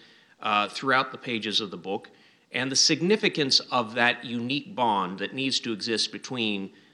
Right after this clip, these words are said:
a strategic leader and his advisor, or his advisors, as the case, uh, may be. Robert E. Lee was gifted in that he had three of those advisors. Jackson became principal among them before he died. The other two were James Longstreet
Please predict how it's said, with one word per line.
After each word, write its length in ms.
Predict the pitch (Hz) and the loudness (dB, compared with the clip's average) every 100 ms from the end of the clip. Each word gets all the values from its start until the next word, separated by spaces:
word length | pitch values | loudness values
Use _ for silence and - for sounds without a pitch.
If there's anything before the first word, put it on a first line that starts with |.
| _ | _
a 80 | - | -2
strategic 580 | - 139 - 120 117 117 | -2 -2 -2 -2 -2 -4
leader 320 | 104 98 92 | -4 -2 -2
and 140 | 92 | -2
his 160 | 95 92 | -4 -6
advisor, 560 | 98 95 95 98 104 110 | -6 0 2 2 0 -4
or 300 | - 113 104 | -2 -2 0
his 360 | 107 98 - | 0 0 -2
advisors, 920 | - 104 113 95 98 190 131 - - - | -6 -4 0 0 2 4 4 2 -4 -6
as 200 | 95 92 | -6 -8
the 80 | 101 | -8
case, 480 | 107 95 - - - - | -4 -2 0 -2 -6 -8
uh, 140 | 92 | -8
may 220 | 87 85 | -6 -10
be. 460 | 85 139 113 - - - - - _ | -2 2 2 0 -10 -20 -20 -20 _
Robert 340 | 117 127 123 117 | 0 2 2 0
E. 100 | 120 | -2
Lee 160 | 127 | -2
was 180 | 110 101 | 0 0
gifted 440 | 113 170 - 120 | 2 0 0 -6
in 80 | 110 | -2
that 180 | 104 101 | 0 0
he 140 | 110 | -2
had 180 | 101 104 | -2 -4
three 340 | - 127 185 160 | -6 -8 -2 -2
of 160 | 92 | -4
those 280 | 101 92 87 | -6 -6 -6
advisors. 760 | 101 - 85 87 - 95 - - | -8 -4 -2 -2 -4 -4 -4 -4
Jackson 480 | - 113 107 - 104 | -4 -2 0 -2 -4
became 400 | 95 - 131 123 | -10 -8 -6 -6
principal 520 | - 117 - - 92 | -6 -6 -6 -8 -8
among 320 | 92 101 120 | -6 -6 -6
them 180 | 98 92 | -8 -10
before 340 | 87 - 98 82 | -12 -12 -10 -10
he 80 | |
died. 400 | 80 78 87 139 - - - - _ | -12 -6 -2 -2 -4 -20 -20 -20 _
The 140 | 104 123 | -2 0
other 180 | 196 | 2
two 240 | 170 139 131 | 0 0 0
were 140 | 120 | -2
James 360 | 104 110 107 95 | 0 0 -2 -4
Longstreet 640 | 101 98 98 - 104 104 | -4 -4 -4 -4 -2 -2